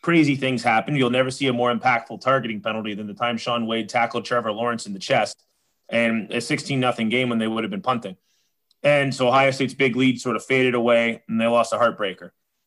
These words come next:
This is the third time that they've played Clemson in the last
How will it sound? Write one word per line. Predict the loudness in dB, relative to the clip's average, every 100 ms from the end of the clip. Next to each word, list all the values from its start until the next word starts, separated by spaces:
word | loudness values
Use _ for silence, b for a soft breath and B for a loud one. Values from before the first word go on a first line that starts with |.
| _
This | 0 0
is | 2
the | -2
third | 0 -2 0
time | 0 0 -2 -10 _ _
that | -6 -2
they've | -2
played | 0 -2
Clemson | 0 -2 0 -4 -4 -6
in | -6 -4
the |
last | 0 -2 -4